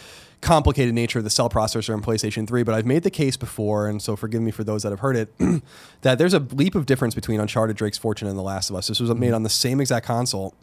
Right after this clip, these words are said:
Speaker 1: <clears throat> over a ten-year period, and I feel like in development, and I feel like, you know, since Project Big and all that kind of stuff, and I feel like <clears throat> there's more power to be extracted. Now, and I,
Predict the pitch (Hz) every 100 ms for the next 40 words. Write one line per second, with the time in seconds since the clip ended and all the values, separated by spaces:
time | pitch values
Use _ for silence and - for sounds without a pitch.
0 | 185 175 - 131 127 135 160 165 220 156
1 | 117 - - - - - 139 151 196 180
2 | 160 143 175 147 123 123 113 104 120 139
3 | 147 180 165 151 135 - 120 - 113 -
4 | - 110 101 - 127 113 95 92 95 95
5 | 95 110 110 - 262 233 175 - - -
6 | _ _ _ _ _ - 185 175 135 170
7 | 165 170 185 175 147 139 123 - 170 202
8 | 127 110 104 - _ _ _ 190 196 185
9 | 175 - _ _ _ _ _ - 190 208
10 | 196